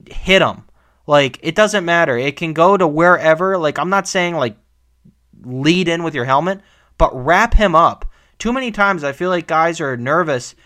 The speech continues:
to put their body weight on him or to, like, you know, really spin him down to the ground and try and drop him because they're nervous that they're gonna get a roughing the passer call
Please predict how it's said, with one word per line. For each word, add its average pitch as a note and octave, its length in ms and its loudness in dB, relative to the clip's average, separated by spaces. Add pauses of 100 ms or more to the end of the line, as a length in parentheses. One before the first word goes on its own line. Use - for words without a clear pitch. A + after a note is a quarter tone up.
(240)
to B2+ 140 -6
put G3+ 320 2
their F3 160 0
body D#3+ 380 2
weight B2+ 220 -4
on A#2+ 200 -2
him B2+ 240 -8
or B2+ 240 -8
to, D3 300 -8
like, B2+ 360 -4 (340)
you C3+ 120 -10
know, C3 160 -4
really C#3+ 640 -2 (320)
spin - 420 -6
him E3 240 -4
down D3+ 300 2
to D3 100 -4
the B2 80 -4
ground D3 400 2
and B2+ 100 -6
try C#3 260 -2
and B2 200 -6
drop D3+ 400 0
him A2+ 220 -2
because B2 420 -8
they're B2 140 -6
nervous B2+ 380 -4
that A2+ 120 -8
they're B2 100 -6
gonna A#2 280 -8
get A#2 180 -4
a A#2 60 -2
roughing A#2 380 -8
the A2+ 80 -8
passer D#3+ 520 -2
call - 420 -14